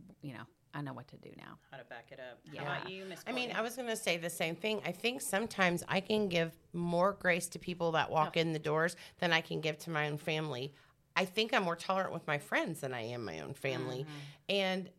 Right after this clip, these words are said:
Speaker 3: you know, it was, it's something that was said a long time ago, but the last year for me, I haven't been in this whole,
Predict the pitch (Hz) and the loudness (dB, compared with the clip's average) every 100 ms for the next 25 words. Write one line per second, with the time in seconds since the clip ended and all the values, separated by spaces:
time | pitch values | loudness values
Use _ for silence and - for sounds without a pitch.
0 | _ _ _ _ _ _ _ _ _ _ | _ _ _ _ _ _ _ _ _ _
1 | _ _ - - _ _ 175 220 196 196 | _ _ -20 -20 _ _ -4 0 0 -2
2 | - - 190 202 - 180 247 269 247 175 | -6 -6 -6 -4 -6 -2 0 0 0 0
3 | - 151 - 160 156 147 139 160 156 147 | 0 -4 0 0 0 -2 -2 -2 0 0
4 | 143 156 - - - - _ _ _ _ | 0 0 -2 -6 -20 -20 _ _ _ _
5 | _ _ _ 151 202 180 202 339 - 156 | _ _ _ -4 -2 4 4 4 -4 -2
6 | 214 - 277 277 - 269 330 294 127 175 | -2 -2 -2 -2 -2 -2 -2 -2 0 0
7 | 175 143 135 135 139 131 123 | 2 0 -2 -4 -2 -2 -4